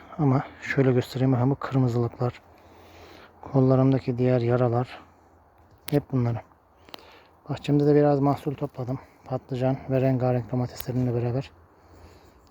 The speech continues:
Onları da eve götürüyorum. Videolarıma destek olun, olmanızı istiyorum. Allah'a emanet olun. Hayırlı günler.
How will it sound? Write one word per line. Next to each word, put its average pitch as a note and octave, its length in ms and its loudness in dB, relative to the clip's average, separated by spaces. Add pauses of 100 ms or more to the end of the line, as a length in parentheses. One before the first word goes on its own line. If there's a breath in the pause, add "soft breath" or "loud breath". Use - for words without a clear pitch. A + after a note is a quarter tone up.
(140)
Onları C3+ 180 2
da C3 60 2
eve C3+ 100 4
götürüyorum. B2+ 440 -2 (680 loud breath)
Videolarıma C#3+ 680 2 (140)
destek C#3+ 380 -2
olun, C3 500 0
olmanızı C#3 560 0
istiyorum. C3 400 -6
Allah'a B2+ 240 -2
emanet C3 320 0
olun. C#3 220 -4 (840 loud breath)
Hayırlı B2 260 2
günler. A#2 280 0